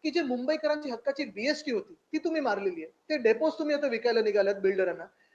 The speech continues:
आणि दुसऱ्या बाजूला सिटी फ्लो सारखे बसेस तुम्ही आणताय, त्या किती लीगल चालल्यात, किती इलिगल चालल्यात, ह्याची पण माहिती आमच्याकडे आलेली आहे.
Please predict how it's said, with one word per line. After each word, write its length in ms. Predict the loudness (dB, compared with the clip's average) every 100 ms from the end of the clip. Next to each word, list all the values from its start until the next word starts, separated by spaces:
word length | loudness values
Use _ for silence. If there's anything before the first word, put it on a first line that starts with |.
| _
आणि 180 | -2 0
दुसऱ्या 280 | -2 0 4
बाजूला 340 | 4 6 4
सिटी 260 | 4 -4 -4
फ्लो 180 | -4
सारखे 260 | 0 0 0
बसेस 360 | -2 -4 -6 -6
तुम्ही 160 | -2
आणताय, 340 | -2 -2 -4 -6
त्या 360 | -8 _ -2
किती 320 | -2 4 6
लीगल 260 | 6 4 4
चालल्यात, 280 | 6 6 4
किती 260 | 0 0 2
इलिगल 220 | 2 0
चालल्यात, 280 | 4 4 4
ह्याची 180 | 2 -2
पण 140 | -2
माहिती 240 | -2 0 0
आमच्याकडे 400 | 0 0 2 6
आलेली 280 | 4 2
आहे. 80 | -6